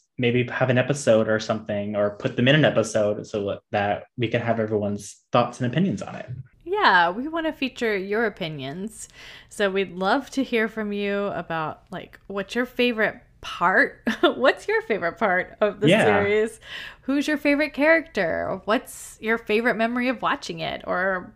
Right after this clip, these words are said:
Speaker 2: what's the first time you watched it? We just wanna hear, like, what it is about this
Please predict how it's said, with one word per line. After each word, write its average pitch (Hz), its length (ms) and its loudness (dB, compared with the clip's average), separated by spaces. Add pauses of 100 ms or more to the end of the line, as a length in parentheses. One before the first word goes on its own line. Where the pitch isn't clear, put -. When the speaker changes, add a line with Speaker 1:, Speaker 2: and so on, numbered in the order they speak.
(160)
Speaker 2:
what's 214 180 -4
the 285 140 0
first 403 280 0
time 185 220 2
you 170 100 -6
watched - 300 -6
it? 190 240 -2 (460)
We 277 100 -2
just 285 220 -4
wanna 302 160 0
hear, 269 340 0
like, 190 320 -2 (220)
what 202 480 0
it 175 100 0
is 214 200 0
about 214 320 4
this 214 360 -2